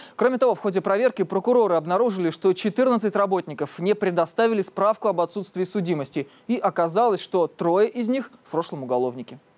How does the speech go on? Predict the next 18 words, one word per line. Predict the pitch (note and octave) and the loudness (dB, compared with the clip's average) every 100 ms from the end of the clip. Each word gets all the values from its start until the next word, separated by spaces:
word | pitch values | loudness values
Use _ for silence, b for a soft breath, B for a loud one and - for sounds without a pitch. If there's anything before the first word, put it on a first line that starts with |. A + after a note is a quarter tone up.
| _ _ B B B - | _ _ B B B 2
Омская | A#3 A#3+ - E3+ | 2 2 0 0
область | F3+ D#3 C#3 D3+ | 2 0 -2 -2
отстала | D3+ D3 - A3 G#3+ | -4 -2 0 2 2
от | F#3 | 0
Кузбасса | - D#3+ D#3+ F#3 F#3 | -4 -4 0 0 0
ненамного. | F3 F3+ F#3 G3 F3 D#3 | -2 0 0 2 0 0
В | C3+ | -2
ходе | F#3 E3 | -2 0
проверки | F#3 F3+ A3+ F3+ | 0 2 2 -2
было | E3 E3+ F3+ E3 | -2 2 2 2
вынесено | G3 A3 G3+ G3 F3 | 2 0 0 -2 -2
сто | - - A#3+ | -2 0 2
восемьдесят | G3+ G#3+ F#3+ F3 G3 | 2 0 0 0 0
шесть | - G#3 - | 0 -2 -2
представлений. | E3+ - G3 G3 F#3+ C#3+ | -6 0 0 0 -2 0
По | D3+ | -2
большей | D3+ B3+ - F#3 | 0 -2 -2 -2
части | - D3 D#3 | -2 -2 -4